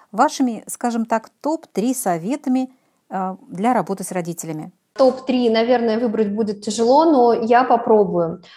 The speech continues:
Speaker 2: А, ну, во-первых, повторю себя, а, нужно выбирать компромисс.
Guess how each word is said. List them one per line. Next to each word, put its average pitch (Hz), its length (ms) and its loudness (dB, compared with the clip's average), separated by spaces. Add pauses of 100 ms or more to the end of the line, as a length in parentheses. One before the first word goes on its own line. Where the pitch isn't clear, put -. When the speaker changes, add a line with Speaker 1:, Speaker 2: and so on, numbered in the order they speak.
(140)
Speaker 2:
А, 214 600 4
ну, 262 120 2
во-первых, 226 500 2
повторю 240 440 0
себя, 202 560 -4 (520)
а, 214 480 0
нужно 302 260 2
выбирать 220 400 -2
компромисс. 220 640 -2